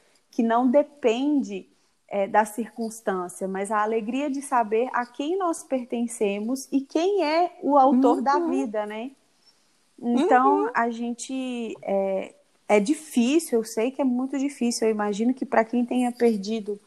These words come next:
Speaker 1: algum ente querido e, e dependendo do grau de proximidade, né, isso é ainda mais complicado
Speaker 2: Sim.
Speaker 1: ainda. É, essa semana mesmo, dois colegas de escola do Samuel,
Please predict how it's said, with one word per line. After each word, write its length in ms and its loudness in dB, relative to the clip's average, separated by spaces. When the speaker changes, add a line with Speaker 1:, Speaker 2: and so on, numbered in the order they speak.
Speaker 1:
algum 320 4
ente 240 -4
querido 680 -2
e, 340 -4
e 160 -2
dependendo 520 2
do 100 0
grau 240 6
de 100 -8
proximidade, 840 -2
né, 180 -6
isso 160 -10
é 80 0
ainda 300 -2
mais 340 -4
complicado 640 -2
Speaker 2:
Sim. 380 0
Speaker 1:
ainda. 180 -2
É, 640 0
essa 220 -2
semana 400 0
mesmo, 460 2
dois 320 2
colegas 560 0
de 80 -8
escola 480 0
do 100 -8
Samuel, 580 -6